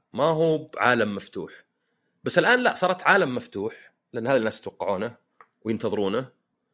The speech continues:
فحطوا الشوكوبو هذا من هالناحيه يعني. ف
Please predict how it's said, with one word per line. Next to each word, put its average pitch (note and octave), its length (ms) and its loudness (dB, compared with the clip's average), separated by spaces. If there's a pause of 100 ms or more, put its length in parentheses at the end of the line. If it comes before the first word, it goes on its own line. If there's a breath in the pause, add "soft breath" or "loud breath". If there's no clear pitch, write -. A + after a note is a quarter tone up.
(520)
فحطوا C3 1200 2
الشوكوبو A#2+ 460 -4
هذا C3+ 440 0
من A#2+ 260 -10
هالناحيه G2 420 -8
يعني. D2+ 220 -10
ف - 100 -4